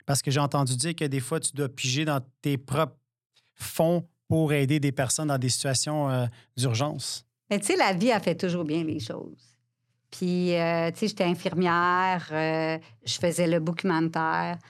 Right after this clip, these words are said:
Speaker 2: Puis, à un moment donné, euh, quelque chose qui m'a dit, euh, « Achète un billet de loto. » Moi, j'achète pas ça, des billets de loto.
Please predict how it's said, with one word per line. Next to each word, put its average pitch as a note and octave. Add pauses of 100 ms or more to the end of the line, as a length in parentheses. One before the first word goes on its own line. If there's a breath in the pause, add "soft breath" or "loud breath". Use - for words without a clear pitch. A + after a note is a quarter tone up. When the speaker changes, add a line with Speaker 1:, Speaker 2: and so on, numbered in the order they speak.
(400 loud breath)
Speaker 2:
Puis, -
à E3+
un E3+
moment E3+
donné, F#3
euh, E3+
quelque E3+
chose A#3
qui F#3
m'a D#3+
dit, F#3+
euh, « E3+ (140)
Achète E3+
un F3
billet D#3+
de D#3+
loto. » D#3 (800)
Moi, F3+
j'achète D3+
pas E3+
ça, F3+
des F3+
billets E3
de E3
loto. E3+